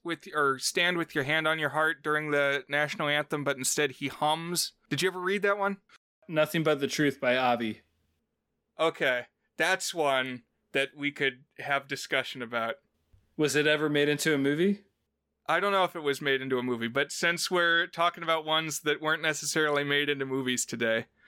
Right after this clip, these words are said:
Speaker 1: the gut punch at the end of that one, like, where he gets sent to the school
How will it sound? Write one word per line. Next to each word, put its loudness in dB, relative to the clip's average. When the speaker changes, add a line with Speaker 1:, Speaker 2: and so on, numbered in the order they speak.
Speaker 1:
the -2
gut -2
punch -2
at -16
the 0
end -2
of -4
that 0
one, -6
like, 0
where 0
he -4
gets -2
sent -2
to -6
the 0
school 0